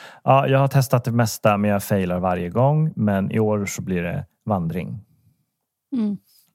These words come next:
Speaker 1: Och, eh, så nu har jag liksom, nu har jag liksom stängt den dörren så att inte folk tror att jag är värsta sportpersonen.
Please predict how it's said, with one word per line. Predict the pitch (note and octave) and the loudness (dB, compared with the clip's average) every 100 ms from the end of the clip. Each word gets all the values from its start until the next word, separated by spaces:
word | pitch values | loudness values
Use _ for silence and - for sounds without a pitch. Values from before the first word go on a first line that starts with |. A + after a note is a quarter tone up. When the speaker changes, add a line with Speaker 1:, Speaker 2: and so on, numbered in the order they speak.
| _ | _
Speaker 1:
Och, | - G2+ - - | -6 -6 -6 -4
eh, | G2 F#2+ | -2 0
så | - | 2
nu | A#2+ | 4
har | B2 | 4
jag | A#2+ | 4
liksom, | A2+ A#2 G#2+ | 2 0 2
nu | A#2 | 2
har | A#2 | 2
jag | A2+ | 0
liksom | G#2+ G#2+ | 0 -4
stängt | - B2+ A2+ F#2 | 0 2 2 0
den | E2+ | -4
dörren | E2 - D#2 | -4 -4 -6
så | G2+ | -6
att | G2 | -2
inte | G2 F#2 - | -2 -2 -6
folk | F2+ F2 | -6 -6
tror | - F#2 | -6 -6
att | F2 | -4
jag | F2 | -4
är | |
värsta | E2+ - - | -4 -6 -10
sportpersonen. | - - - - G2 G2+ G2+ - | -10 -14 -14 -8 -4 -2 -4 -8